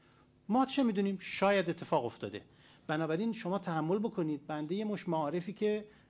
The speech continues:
اه، عجایب و غرایبه برای شما می‌گم. حق انکار کردنش هم ندارم. تأثیرش هم تو ذهن شما می‌گذاره و شما بایستی اینو به عنوان معلومات و به عنوان داده‌های علمی که من بهتون می‌گم اجالتا داشته باشید.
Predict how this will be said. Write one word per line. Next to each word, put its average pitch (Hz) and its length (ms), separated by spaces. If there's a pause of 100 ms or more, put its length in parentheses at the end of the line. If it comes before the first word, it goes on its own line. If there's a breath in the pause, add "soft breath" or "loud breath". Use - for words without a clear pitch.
اه، 147 80
عجایب 143 640
و 147 60
غرایبه 139 440
برای 170 200
شما 165 200
می‌گم. 202 460 (380 soft breath)
حق 190 280
انکار 156 340
کردنش 151 420
هم 156 200
ندارم. 208 380 (160)
تأثیرش 170 500
هم 156 120
تو 139 100
ذهن 147 260
شما 143 240
می‌گذاره 180 600 (420 loud breath)
و 139 80
شما 156 220
بایستی 165 320
اینو 196 100
به 170 60
عنوان 143 200
معلومات 135 560
و 185 40
به 160 100
عنوان 135 280
داده‌های 127 520
علمی 170 340
که 147 100
من 135 160
بهتون 127 220
می‌گم 147 380 (340 loud breath)
اجالتا 156 640
داشته 165 340
باشید. 113 320